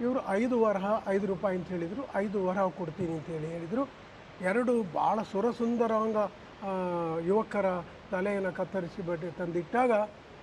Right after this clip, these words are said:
ಅದರ ನೋಡಿ ಸ್ವಲ್ಪ ಬೇಸರಗೊಂಡು ಅವತ್ತಿಂದ ನಿಲ್ಲಿಸಿದ ಅಂತ, ಆ, ಅವರು ಹೇಳಿದರು. ಒಂದು ತಿಂಗಳು ಅಥವಾ ತಿಂಗಳುಗಟ್ಟಲೆ ಕಾಡಿನಲ್ಲಿ ಅವಿತಿದ್ದಂಥ, ಆಗ ಕಾಡೇ ಬಿಡಿ, ತಾವನಾಡಲ್ಲಿ, ಬೇಂಗನಾಡಲ್ಲಿ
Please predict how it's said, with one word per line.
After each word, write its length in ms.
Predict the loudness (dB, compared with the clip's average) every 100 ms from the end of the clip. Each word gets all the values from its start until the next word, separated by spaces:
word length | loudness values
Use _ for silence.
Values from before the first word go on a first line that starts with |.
| -12 -4
ಅದರ 200 | -2 0
ನೋಡಿ 380 | 2 2 2
ಸ್ವಲ್ಪ 280 | 0 -2 -2 -2 -4 -4
ಬೇಸರಗೊಂಡು 600 | -4 -2 -2 0 0 0
ಅವತ್ತಿಂದ 440 | -2 -2 -4 -4 -4 -6 -12 -8
ನಿಲ್ಲಿಸಿದ 480 | 0 2 2 0 0
ಅಂತ, 280 | 0 0 -2
ಆ, 440 | -4 -2 -4 -4
ಅವರು 140 | -2 -2
ಹೇಳಿದರು. 500 | -2 -2 0 -2 -4 -8 -18 -18 -8 -2
ಒಂದು 280 | 0 0
ತಿಂಗಳು 500 | -2 -2 0 2 4
ಅಥವಾ 240 | 2 0 -4
ತಿಂಗಳುಗಟ್ಟಲೆ 960 | -2 0 2 2 0 -2 -2 0 0 0 -4 -18 -16
ಕಾಡಿನಲ್ಲಿ 720 | -4 0 0 2 0 0 0
ಅವಿತಿದ್ದಂಥ, 840 | 0 0 -2 -4 -4 0 0 0 0
ಆಗ 520 | -2 -2 -4 -2 0 0 0 0
ಕಾಡೇ 260 | 2 4 4
ಬಿಡಿ, 240 | 2 -2 -4 -12 -12 -2
ತಾವನಾಡಲ್ಲಿ, 720 | 2 2 2 2 0 0 0
ಬೇಂಗನಾಡಲ್ಲಿ 800 | 0 -2 0 0 -2 -2 -4